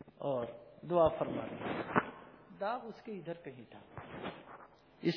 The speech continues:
طرف، ہاتھ کی طرف۔ اس نے کھولا تو ہم لوگوں نے سمجھا کہ اس کو کوڑھ کا مرض ہے، تو منہ سے کہہ بھی دیا کہ "حضرت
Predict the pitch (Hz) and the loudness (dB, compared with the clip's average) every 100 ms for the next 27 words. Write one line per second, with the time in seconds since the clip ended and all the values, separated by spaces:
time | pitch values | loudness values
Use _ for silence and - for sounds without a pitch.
0 | - 185 202 - 165 - 143 120 113 - | 12 12 12 12 10 10 4 2 0 -4
1 | - - - - - - - - 202 208 | -12 -14 -14 -18 -18 -20 -20 -2 -2 6
2 | 240 247 - 262 254 143 170 - - - | 6 6 8 10 12 10 4 -4 -14 -16
3 | - - - - - - - - - 170 | -18 -20 -20 -20 -20 -20 -20 -20 0 2
4 | 190 202 214 233 220 202 185 185 220 214 | 4 4 4 4 4 4 4 4 2 0
5 | 196 220 208 165 156 139 196 160 117 107 | 0 0 0 4 4 6 6 6 2 -2
6 | - - - - - - - - - - | 2 2 2 -10 -12 -20 -20 -20 -20 -20
7 | - - - - - - - - - - | -20 -18 -20 -20 -20 -20 -16 -14 -14 -20
8 | - - 202 214 247 240 247 220 202 180 | -20 8 10 12 12 12 12 12 12 12
9 | 160 156 165 165 160 165 | 12 12 12 12 10 12